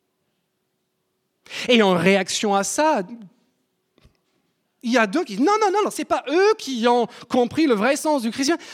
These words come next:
Non, c'est nous. Et nous, nous ne, nous n'en pouvons plus de ça. C'est inadmissible parce que nous savons aussi, Bible en main, que Dieu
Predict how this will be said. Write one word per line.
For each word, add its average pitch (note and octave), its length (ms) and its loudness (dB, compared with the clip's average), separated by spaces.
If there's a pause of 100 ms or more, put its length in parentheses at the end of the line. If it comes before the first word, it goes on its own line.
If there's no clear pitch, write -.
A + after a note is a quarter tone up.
(100)
Non, E4+ 220 4
c'est B3+ 260 -4
nous. D#4 220 2 (140)
Et A3+ 140 0
nous, D#4+ 280 2
nous B3 180 2
ne, A#3 140 4 (180)
nous B3 140 4
n'en B3+ 160 0
pouvons C4 320 0
plus F4+ 260 4
de F4+ 140 0
ça. G#3 240 -4
C'est B3 400 -4
inadmissible C#4+ 880 0 (260)
parce B3+ 220 -4
que C#4 240 -4 (160)
nous E4 260 2
savons C4+ 560 0 (160)
aussi, D#4 600 0 (260)
Bible C4 480 2
en A#3 140 2
main, C#4+ 320 2
que A3+ 320 -10
Dieu C4+ 800 0